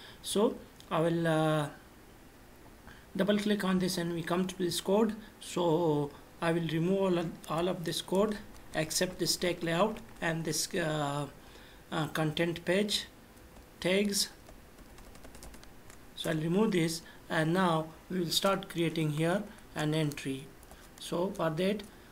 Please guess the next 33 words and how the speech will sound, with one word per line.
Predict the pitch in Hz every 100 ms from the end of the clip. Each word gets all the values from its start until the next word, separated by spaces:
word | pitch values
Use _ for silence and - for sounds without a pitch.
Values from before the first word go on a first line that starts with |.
| -
I'll, | 160 170 160
uh, | 165 160 160
use | 156 165 160
a | 170
tag | 156 180 196 180
and | 170 151
then, | 156 147 147
uh, | 147
entry, | 170 202 202 - 156 180 - - - - - - - - -
and | 208 156 156 156
here | 147 202 190 160
it | 156
takes | - 156 -
some | 160
properties. | 151 185 196 156 - 147 143 135 - - -
Now | 165 156 151 147 - - - -
it | 170 156
is | 170
password, | - 151 - 185 208 196 - - - - - - -
so | - 175
if | 156 160 -
it | 175 160 -
is | -
password, | 156 143 180 196 196 - - - - -
uh, | 160 156
then | 147 156
I | 160
have | 160 160 160
to | 165 147 143 139 139 139
choose | - 165 147
this, | 147 180 190 185 - -
that, | 151 180 208 208 - - - - -
but | 156 175 190